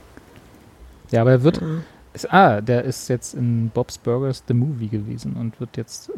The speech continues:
Speaker 1: <laughs> und wird in Ant-Man and the Wasp in der neuesten Auflage sein. Okay, also Paul Rudd ist
Speaker 2: Mhm.
Speaker 1: weiterhin im Marvel-Universum ver-, verwachsen. <laughs> Kommt
Speaker 2: Und
Speaker 1: da wahrscheinlich
Speaker 2: Disney
Speaker 1: so schnell
Speaker 2: Plus
Speaker 1: nicht raus, ja.
Speaker 2: somit dann auch.
Speaker 1: Genau,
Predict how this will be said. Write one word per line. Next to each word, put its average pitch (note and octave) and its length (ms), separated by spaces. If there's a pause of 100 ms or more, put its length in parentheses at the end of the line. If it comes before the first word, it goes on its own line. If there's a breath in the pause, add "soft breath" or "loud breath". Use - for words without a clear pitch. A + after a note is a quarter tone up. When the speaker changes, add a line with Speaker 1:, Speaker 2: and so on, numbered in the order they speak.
(160)
Speaker 1:
<laughs> E3+ 360
und D3+ 220
wird C#3 180
in A#2+ 160
Ant-Man B2 460
and A#2 160
the A2 120
Wasp - 360
in A2 200
der A2 140
neuesten A2+ 420
Auflage G#2+ 300
sein. A2 180
Okay, A#2 220 (400 loud breath)
also C3+ 160
Paul D#3+ 240
Rudd F3+ 100
ist F3+ 120
Speaker 2:
Mhm. - 20
Speaker 1:
weiterhin C#3 420
im C3 300
Marvel-Universum A#2+ 840
ver-, A#2 340
verwachsen. C3+ 640 (200)
<laughs> E3 220
Kommt A#3+ 220
Speaker 2:
Und - 0
Speaker 1:
da - 100
wahrscheinlich C3+ 320
Speaker 2:
Disney C3+ 40
Speaker 1:
so - 0
schnell G3+ 180
Speaker 2:
Plus - 140
Speaker 1:
nicht A#2+ 100
raus, A2 260
ja. - 80
Speaker 2:
somit A3+ 440 (160)
dann A3 280
auch. - 100
Speaker 1:
Genau, B2+ 280